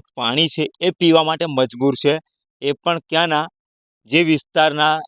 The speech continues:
સાંસદ સભ્યએ દત્તક લીધેલું ગામના વિસ્તારના લોકોની આ પરિસ્થિતિ.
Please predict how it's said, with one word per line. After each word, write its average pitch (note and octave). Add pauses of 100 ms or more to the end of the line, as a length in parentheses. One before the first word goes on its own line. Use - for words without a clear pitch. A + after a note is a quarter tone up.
(420)
સાંસદ C3
સભ્યએ D3
દત્તક -
લીધેલું E3
ગામના C3+
વિસ્તારના C3
લોકોની A#2+
આ A2
પરિસ્થિતિ. -